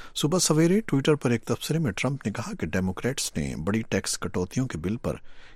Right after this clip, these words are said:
ایک ووٹ دینے سے بھی انکار کے بعد ضروری ہے کہ رائے مور الاباما کے انتخابات جیتے ہیں۔ صدر ڈونلڈ ٹرمپ نے کہا ہے کہ انہوں نے کبھی بھی ایف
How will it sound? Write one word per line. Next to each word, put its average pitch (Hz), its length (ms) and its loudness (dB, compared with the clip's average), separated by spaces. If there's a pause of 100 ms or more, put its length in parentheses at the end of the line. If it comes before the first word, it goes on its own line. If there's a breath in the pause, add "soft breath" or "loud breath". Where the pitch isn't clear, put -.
ایک 131 340 2
ووٹ 123 280 0
دینے 104 200 4
سے - 140 -2
بھی 95 160 0
انکار 87 380 0 (120)
کے - 140 -8
بعد 76 280 2 (480 loud breath)
ضروری 123 360 2
ہے 117 200 2
کہ - 120 -4
رائے 87 220 2
مور 104 280 0 (140)
الاباما 95 520 -2
کے - 160 -6
انتخابات - 560 -4
جیتے - 300 -6
ہیں۔ - 120 -14 (1600 loud breath)
صدر 147 140 4
ڈونلڈ 160 320 6
ٹرمپ 160 240 2
نے 147 60 0
کہا 135 260 4
ہے 151 120 2
کہ - 120 -2
انہوں 127 140 2
نے 113 80 4
کبھی 127 260 2
بھی 107 200 2
ایف 92 140 2